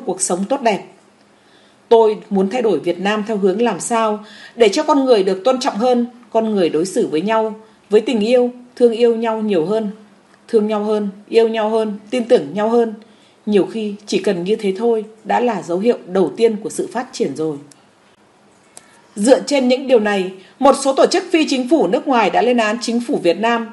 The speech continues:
đàn áp bắt bớ nhà hoạt động ôn hòa Đoan Trang và đòi phải trả tự do ngay lập tức, vô điều kiện. Đoan Trang có thực lung linh như đồng bọn và đồng minh của bà ta ca ngợi, trong khi đồng bọn tô vẽ và bản thân Đoan Trang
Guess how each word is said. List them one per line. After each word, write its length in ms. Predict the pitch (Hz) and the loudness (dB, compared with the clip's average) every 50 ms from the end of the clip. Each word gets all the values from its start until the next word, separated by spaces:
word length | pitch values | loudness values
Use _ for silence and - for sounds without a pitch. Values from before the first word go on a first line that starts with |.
| - - | -12 -2
đàn 260 | 196 214 214 202 185 | 2 2 2 2 2
áp 280 | 208 269 320 - - | -2 -4 -4 -4 -2
bắt 180 | 202 - - - | -2 -2 -2 0
bớ 200 | 226 208 202 208 | 0 0 2 2
nhà 180 | 240 247 247 208 | 0 0 -2 -2
hoạt 180 | 202 190 - | -4 -4 -2
động 120 | 190 196 190 - - | -2 -4 -4 -4 0
ôn 180 | - 233 233 220 | 2 2 4 2
hòa 320 | 214 220 202 190 175 160 170 180 170 | 0 -4 -4 -4 -6 -6 -8 -6 -4
Đoan 180 | 190 214 214 | -4 -4 -2
Trang 300 | 196 233 233 214 214 214 190 | -2 -2 -4 -4 -4 -4 -4
và 60 | 190 | 0
đòi 200 | 185 185 180 170 | 2 4 4 2
phải 260 | 175 - - 185 151 139 | 0 -2 -4 -4 -4 -4
trả 180 | - - 170 143 | -4 -6 -6 -4
tự 160 | - 165 151 | -4 -4 -4
do 220 | 165 226 220 214 214 | -2 0 2 2 2
ngay 180 | 214 220 214 | 2 0 0
lập 120 | 190 165 - - | 0 0 -2 -4
tức, 120 | 302 - - - - - - - | -8 -8 -10 -14 -20 -20 -14 -4
vô 160 | 190 202 208 | -2 0 0
điều 140 | 190 175 143 | 2 0 -2
kiện. 240 | - 185 175 165 - - - - - - _ _ _ _ _ _ _ - | -2 -4 -4 -4 -6 -10 -20 -20 -20 -20 _ _ _ _ _ _ _ -2
Đoan 220 | 185 208 208 196 190 | 0 0 0 0 0
Trang 180 | - 226 214 190 185 - | -2 -2 -2 -2 -2 -4
có 80 | 185 | -4
thực 180 | 190 262 240 - - | -2 -2 -4 -4 -2
lung 260 | 196 226 240 233 233 | 0 0 0 2 2
linh 180 | 240 240 226 220 - - - _ - | 0 0 0 -4 -12 -18 -12 _ -2
như 100 | 311 311 | 0 2
đồng 200 | 285 269 240 240 | 2 2 4 4
bọn 180 | 262 220 208 | 2 2 2
và 60 | 226 | 0
đồng 240 | 226 233 220 226 233 | 0 0 0 0 0
minh 200 | 262 311 294 - | -2 -2 0 0
của 100 | - 202 | 0 2
bà 140 | 180 185 196 | 2 2 2
ta 220 | 190 - 247 254 | 2 0 -2 -4
ca 160 | 254 247 262 262 | -2 -2 -2 0
ngợi, 280 | 247 247 233 185 - - - - _ _ _ _ _ _ _ _ _ _ | 2 2 2 0 -2 -6 -12 -20 _ _ _ _ _ _ _ _ _ _
trong 220 | - 247 233 - | 0 0 0 0
khi 100 | - 247 | 0 -2
đồng 200 | 226 196 180 156 | -2 -2 -2 0
bọn 160 | 160 175 - - - - | 0 -2 -2 -2 -2 -2
tô 120 | 214 214 | 0 0
vẽ 340 | 196 202 190 - 262 277 285 - | 0 0 -2 -2 -4 -6 -6 -4
và 80 | 262 220 | 0 2
bản 160 | 208 - - - | 2 2 2 0
thân 200 | 254 247 240 220 | -4 -2 0 2
Đoan 200 | 240 240 233 233 | 2 2 2 0
Trang 200 | 233 262 240 | -2 -4 -6